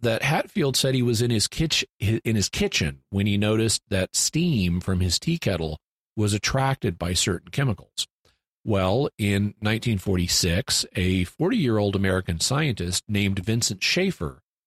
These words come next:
was experimenting with a cloud in a box in his lab. But the temperature was too warm,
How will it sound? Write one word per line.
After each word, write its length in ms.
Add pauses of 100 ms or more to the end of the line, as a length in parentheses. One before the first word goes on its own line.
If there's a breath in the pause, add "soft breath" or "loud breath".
(180)
was 200
experimenting 800
with 140
a 60
cloud 680 (460)
in 160
a 60
box 600 (440)
in 120
his 180
lab. 360 (880)
But 200
the 80
temperature 580
was 220
too 260
warm, 540